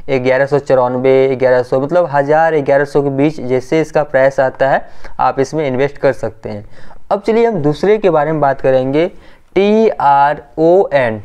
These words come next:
ट्रोन टीआरएक्स। इसके बारे में बात करते हैं दोस्तों,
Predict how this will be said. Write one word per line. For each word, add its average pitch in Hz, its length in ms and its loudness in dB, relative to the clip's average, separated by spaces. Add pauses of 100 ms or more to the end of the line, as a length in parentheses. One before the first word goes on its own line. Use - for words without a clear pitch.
ट्रोन 180 420 0 (220)
टीआरएक्स। 139 600 0 (640)
इसके 220 340 0
बारे 170 280 2
में 175 120 -2
बात 131 240 0
करते 123 240 0
हैं 117 60 -4
दोस्तों, 110 340 -4